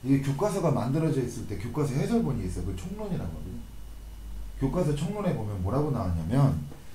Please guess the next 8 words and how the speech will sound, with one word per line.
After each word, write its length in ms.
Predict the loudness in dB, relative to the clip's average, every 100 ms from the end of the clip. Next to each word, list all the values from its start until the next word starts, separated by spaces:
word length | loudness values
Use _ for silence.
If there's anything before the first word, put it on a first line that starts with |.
| -12
"다음과 720 | -4 2 6 6 6 4 4 2
같이 680 | -4 -4 -4 0 0 -2 -6 -14 -18 -16 -10
다양한 640 | -6 -4 2 6 6 6 2
조건에서 880 | -6 -6 -4 -4 -2 2 2 0 -4 -12 -10 -12
함수식을 640 | -6 -2 0 0 0 0 0
구할 260 | -2 -4
수 180 | -4 -6
있다." 580 | -6 -6 -10 -8 -8 -6